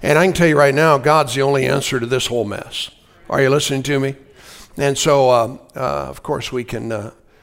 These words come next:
we can look to him, praise God, and, and know we'll be blessed. So again, thank you for joining with us in that.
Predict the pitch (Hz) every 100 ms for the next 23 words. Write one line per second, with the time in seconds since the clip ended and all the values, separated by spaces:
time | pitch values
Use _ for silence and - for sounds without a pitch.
0 | _ - - 113 117 - 107 113 110 -
1 | 110 104 - 110 107 101 101 135 _ _
2 | _ _ _ - 73 120 113 107 104 95
3 | 110 - - - 143 151 156 139 147 139
4 | 139 120 - 113 101 - - - 113 156
5 | 156 131 117 110 143 - 123 - - 165
6 | 160 127 120